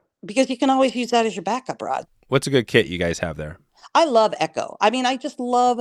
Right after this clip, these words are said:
Speaker 1: Echo kits. I think they're solid. I love, you know, their,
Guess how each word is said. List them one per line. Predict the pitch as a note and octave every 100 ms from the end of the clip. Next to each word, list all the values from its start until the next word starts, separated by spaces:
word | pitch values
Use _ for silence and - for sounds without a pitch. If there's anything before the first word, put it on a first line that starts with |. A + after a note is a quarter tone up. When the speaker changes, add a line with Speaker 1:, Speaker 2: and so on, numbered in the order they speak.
| A#3+ _ _ _ _ -
Speaker 1:
Echo | A3 A#3+ A#3+
kits. | - A3+ A3 -
I | F#3
think | G#3+ G#3+
they're | F3 E3+
solid. | - - - G#3+ A3+ A3 G#3+ G#3 -
I | D3+
love, | C3+ D3+ F3+ F#3+ F#3+ F3+ _ -
you | F3
know, | E3+ E3
their, | D#3+ D3 D3 C3+